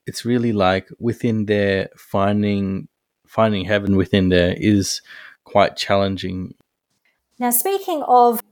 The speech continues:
Speaker 2: challenges, we are all participating in this year's Live Fearless Challenge, which is an initiative put together by Crohn's and Colitis Australia.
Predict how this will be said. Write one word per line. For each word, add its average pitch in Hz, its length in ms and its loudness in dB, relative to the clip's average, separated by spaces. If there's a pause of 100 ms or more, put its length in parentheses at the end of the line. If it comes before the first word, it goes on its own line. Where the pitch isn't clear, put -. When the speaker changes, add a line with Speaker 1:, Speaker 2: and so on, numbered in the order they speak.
(140)
Speaker 2:
challenges, - 1040 -2 (800)
we 262 400 4
are 233 240 6
all 277 220 6
participating 208 1000 0 (100)
in 208 320 -2
this 220 280 0
year's 220 500 0 (220)
Live 214 280 0
Fearless 202 420 0
Challenge, 214 600 -6 (360)
which 220 280 0
is 220 420 2
an 226 120 2
initiative 240 760 0
put 233 200 -2
together 196 640 0
by 196 520 0 (100)
Crohn's 214 320 0
and 226 100 0
Colitis 202 360 -2
Australia. - 460 -4